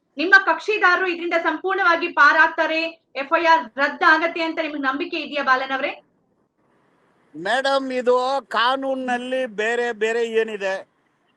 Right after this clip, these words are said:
Speaker 2: ನನಗೆ ಮೂವತ್ತೇಳು ವರ್ಷ ಎಕ್ಸ್ಪೀರಿಯನ್ಸ್ ಇದೆ, ಇದನ್ನ ನೋಡಿದೀನಿ.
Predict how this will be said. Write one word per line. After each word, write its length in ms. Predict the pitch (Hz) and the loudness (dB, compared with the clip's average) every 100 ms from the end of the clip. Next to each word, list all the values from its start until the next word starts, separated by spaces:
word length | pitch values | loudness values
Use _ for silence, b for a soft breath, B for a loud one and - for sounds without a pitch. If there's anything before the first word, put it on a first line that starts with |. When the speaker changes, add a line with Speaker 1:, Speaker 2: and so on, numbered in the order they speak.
| 180 | -6
Speaker 2:
ನನಗೆ 360 | 214 247 240 | -6 -2 0
ಮೂವತ್ತೇಳು 760 | 226 220 247 254 - 247 240 226 | 0 2 2 0 0 0 2 0
ವರ್ಷ 200 | 226 247 | -2 -2
ಎಕ್ಸ್ಪೀರಿಯನ್ಸ್ 800 | 247 214 180 - 240 226 196 202 | -2 -4 -8 -12 -4 -4 -4 -8
ಇದೆ, 160 | 214 | -6
ಇದನ್ನ 260 | 247 214 202 | -4 -6 -8
ನೋಡಿದೀನಿ. 760 | 185 202 233 220 202 202 202 190 | -8 -6 -4 -4 -6 -10 -10 -12